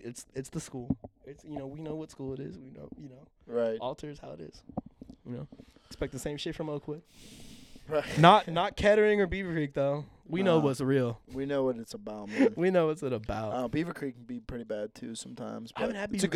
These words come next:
Speaker 2: good
Speaker 1: Creek.
Speaker 2: mix. It's a good mix.
Speaker 1: I haven't had too much Beaver Creek. Um, I had some Fairmont kids come in one time, and I low-key, I was kinda mad about it. I'm like, "Fuck, man, I ain't about to get it none and whatever."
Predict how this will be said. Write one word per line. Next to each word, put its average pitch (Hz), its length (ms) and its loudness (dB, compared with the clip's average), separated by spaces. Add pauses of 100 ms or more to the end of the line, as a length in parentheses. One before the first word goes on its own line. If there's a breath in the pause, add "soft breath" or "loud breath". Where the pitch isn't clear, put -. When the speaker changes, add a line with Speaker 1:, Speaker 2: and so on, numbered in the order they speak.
Speaker 2:
good 135 80 -2
Speaker 1:
Creek. 135 140 0
Speaker 2:
mix. - 240 -10 (220)
It's - 80 -16
a - 60 -14
good 131 160 -6
mix. - 200 -14
Speaker 1:
I - 40 -10
haven't 165 160 -4
had 156 120 -2
too - 120 -8
much 120 120 -4
Beaver 127 220 -8
Creek. 113 420 -12
Um, 123 440 -4
I - 20 -10
had 202 240 -4
some 208 140 -8
Fairmont 156 440 -4
kids 131 220 -6
come 127 180 -4
in 131 140 -4
one 123 140 -6
time, 117 340 -10 (340 loud breath)
and 143 120 -4
I 180 100 0
low-key, 190 400 -2
I 151 180 0
was 165 140 -4
kinda 160 300 0
mad 147 260 -2
about 151 260 0
it. 143 40 -2
I'm 131 100 -4
like, 107 140 -18 (120)
"Fuck, 117 280 -8
man, 110 100 -10
I 117 200 -8
ain't 113 80 -8
about 113 200 -10
to 107 80 -14
get 110 140 -8
it 107 80 -10
none 117 180 -8
and 117 140 -8
whatever." 120 480 -2